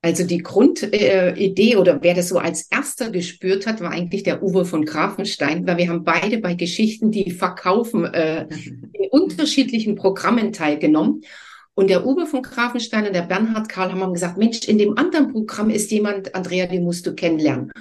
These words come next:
Speaker 1: Und ich glaube, dasselbe haben sie auch, äh, zur Kirsten gesagt. Und
Speaker 2: Ja.
Speaker 1: dann haben wir uns auf ein Käffchen getroffen und dann hat das wie, wie, wie man so schön sagt, Liebe auf den ersten
Speaker 2: <laughs>
Speaker 1: Blick. Das hat auch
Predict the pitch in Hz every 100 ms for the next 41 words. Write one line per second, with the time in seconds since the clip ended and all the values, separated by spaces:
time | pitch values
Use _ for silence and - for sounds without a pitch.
0 | - - 180 175 - 196 269 269 226 -
1 | - 226 233 220 190 185 175 175 175 -
2 | 165 160 156 175 160 - - - 160 156
3 | 151 165 - - - - - - 190 202
4 | 294 302 294 269 - 233 - 196 202 220
5 | 220 262 - - 254 214 185 175 190 277
6 | 311 - - - 190 190 240 269 302 -
7 | 254 269 240 226 233 220 220 - 214 214
8 | 208 - 180 269 339 262 220 - 185 170
9 | 175 170 170 - - 392 _ _ - -
10 | 349 277 - - - - 605 403 - -
11 | 294 -